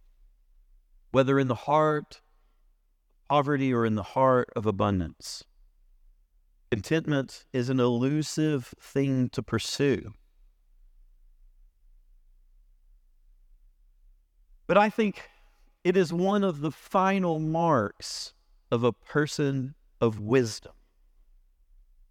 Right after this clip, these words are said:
Because only when we come to the place where we can really hold together what really is need and what really is desire and what really is, uh, something that is abundance or what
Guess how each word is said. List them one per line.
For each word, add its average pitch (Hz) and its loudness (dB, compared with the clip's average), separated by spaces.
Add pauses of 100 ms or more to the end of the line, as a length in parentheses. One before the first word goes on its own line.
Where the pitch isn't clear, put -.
(1000)
Because 208 0
only 285 2
when 254 2
we 233 2
come 233 0
to 208 -4
the 180 -2
place 196 -2
where 170 -4
we 170 -2
can 175 -4
really 165 -2
hold 185 -2
together 143 0
what 143 0
really 151 -2
is 127 -2
need 135 0
and 120 0
what 120 -6
really 135 0
is 107 -2
desire 110 0
and 104 -4
what 120 0
really 160 0
is, 131 0 (280)
uh, 127 -2
something 147 -2
that 120 0
is 113 -4
abundance 160 -2
or 131 0
what 127 0